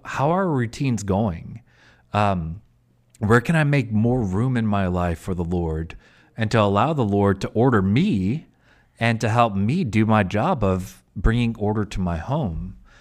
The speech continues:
Uh, so this is a great time, again, especially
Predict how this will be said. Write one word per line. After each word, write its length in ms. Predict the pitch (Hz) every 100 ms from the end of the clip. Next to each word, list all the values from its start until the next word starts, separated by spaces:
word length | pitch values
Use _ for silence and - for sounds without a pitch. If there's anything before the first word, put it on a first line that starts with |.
| _ _ _ -
Uh, 220 | 110 98
so 160 | - 135
this 180 | 160
is 80 | 156
a 60 | 127
great 400 | 101 127 175 -
time, 580 | 127 135 120 92 90 - - _ _ _ _ _ _ _ _ _ _ _ _ _ _
again, 260 | 117 147 117
especially 760 | 110 - 156 - 127 110 92